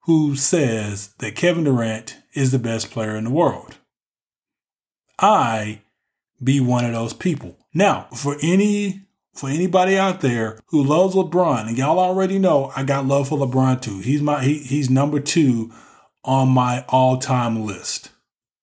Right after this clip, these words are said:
So when I say Kevin Durant is the best player in the league right now, I'm not talking about looking at their entire totality of their career. Because clearly,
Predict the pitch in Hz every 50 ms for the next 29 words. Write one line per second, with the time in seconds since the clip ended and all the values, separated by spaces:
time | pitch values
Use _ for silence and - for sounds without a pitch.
0 | _ _ _ _ _ _ _ _ _ _ _ _ _ _ - - - 175 147 135
1 | 127 120 - - - - _ _ _ _ - 139 139 139 160 190 190 - 196 180
2 | 170 - - 170 170 165 175 170 151 151 143 135 127 113 110 104 101 123 135 143
3 | 139 143 - - 147 139 131 131 127 123 131 127 123 123 123 123 123 120 120 110
4 | 113 113 117 123 127 123 120 123 117 110 101 98 95 95 - - - - - _
5 | _ - - 143 156 160 156 160 165 165 - - 180 170 175 - 180 151 139 127
6 | 123 131 127 127 123 123 123 - - - _ _ _ _ _ _ _ _ _ _
7 | _ _ _ _ _ - 139 147 151 147 147 135 135 131 127 131 143 135 127 123
8 | 120 113 110 104 - - - 143 139 135 131 123 123 120 - - 117 113 - -
9 | 143 131 127 123 117 117 113 110 107 107 - - - - - 117 110 123 117 113
10 | - - 120 113 110 101 87 82 - - _ _ _ - - - _ _ - 156
11 | - - 151 131 120 - - - - 226 233 220 196 165 127 110 107 104 98 -